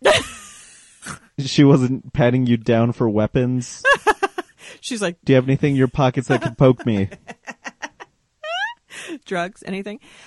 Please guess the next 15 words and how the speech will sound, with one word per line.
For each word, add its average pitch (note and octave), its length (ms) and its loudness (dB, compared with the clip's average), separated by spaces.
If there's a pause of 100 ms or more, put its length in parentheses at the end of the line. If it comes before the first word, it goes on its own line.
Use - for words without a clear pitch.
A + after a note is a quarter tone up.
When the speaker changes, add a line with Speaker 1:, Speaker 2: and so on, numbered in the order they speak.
(420)
Speaker 1:
Yeah. E3 600 -10 (100)
I, B3 280 -2 (220)
I'm B3+ 180 -4
sure B3 380 -4
I A3 180 0
fit - 280 -6
the A3 80 -16
profile G3 720 -6
for G3+ 180 -8
some G#3+ 220 -8
people F3+ 560 -10 (500)
<laughs> - 520 -20
that F3 120 -14
are E3+ 160 -12
wrongdoing. G3 640 -14